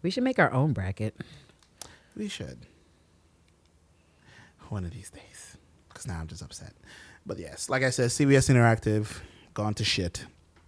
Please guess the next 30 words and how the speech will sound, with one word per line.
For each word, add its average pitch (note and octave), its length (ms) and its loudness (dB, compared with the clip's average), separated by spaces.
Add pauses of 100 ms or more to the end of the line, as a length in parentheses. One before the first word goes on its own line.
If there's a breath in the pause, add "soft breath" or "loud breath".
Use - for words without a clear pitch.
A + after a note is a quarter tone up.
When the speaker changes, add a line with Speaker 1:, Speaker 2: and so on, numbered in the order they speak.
(600)
Speaker 2:
for - 120 -4
a G#2 60 -2
very A2+ 260 2
long - 120 -6
time. - 440 -8
<laughs> - 180 -6
It's - 200 -6
like, - 260 -6 (760 loud breath)
they C3+ 100 2
even C3+ 200 4
killed B2+ 220 2
off A#2+ 120 2
all A#2+ 120 6
their G#2+ 120 0
podcasts G2 500 -2
they G2 80 -6
used F#2+ 140 -8
to F2+ 60 -10
have F2 260 -8
too, - 260 -12 (580 loud breath)
which - 200 -10
were G2 80 -6
actually - 260 -12
pretty G2+ 240 -12
decent. - 460 -14
But - 120 -16
they D#2 60 -12
were - 80 -14
like, C2+ 180 -12
"No, C#3 840 0